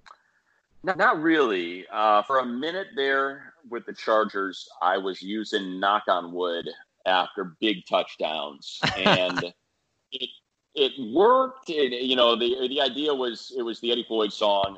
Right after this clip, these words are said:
Speaker 1: You know, it's a, it's an old sort of blues slash soul song that, uh, people can look up. And the idea was that maybe they would start playing that in the stadium and it would work. And it's this just giant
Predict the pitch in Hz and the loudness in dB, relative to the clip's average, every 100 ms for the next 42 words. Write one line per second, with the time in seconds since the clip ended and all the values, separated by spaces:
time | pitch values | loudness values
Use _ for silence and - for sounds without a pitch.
0 | 87 - 92 92 92 90 - 95 95 107 | -16 -8 0 2 2 -2 -6 -8 -4 -2
1 | 110 110 101 101 87 - 101 92 82 98 | 0 0 0 -4 -8 -8 -6 -6 -6 -2
2 | 104 101 98 - - 104 98 87 - 101 | 0 0 -2 -6 -4 4 4 4 0 0
3 | 95 92 92 82 82 80 - _ 90 87 | 0 0 0 0 0 -6 -18 _ 0 2
4 | - - _ _ - - 85 87 85 82 | 0 -8 _ _ -16 -8 0 2 2 2
5 | 80 82 - - - 123 104 98 98 90 | -2 -6 -20 -14 -6 -2 0 0 -6 -6
6 | 87 - 78 76 92 90 - - 92 92 | -12 -8 -6 -4 -4 -6 -10 -8 -4 -4
7 | 95 95 92 98 95 90 95 92 92 87 | -2 -2 -2 -2 -4 -4 -8 -8 -8 -10
8 | 85 98 90 98 90 90 82 87 - 110 | -12 -10 -6 -4 -4 -2 -4 -6 -4 0
9 | 101 95 92 90 87 80 85 95 110 107 | 0 0 -2 -2 -6 -8 -8 -2 0 0
10 | 101 95 87 - 92 - 92 - - - | -2 -6 -10 -8 -12 -10 -12 -12 -10 -2
11 | 107 98 98 | 2 2 2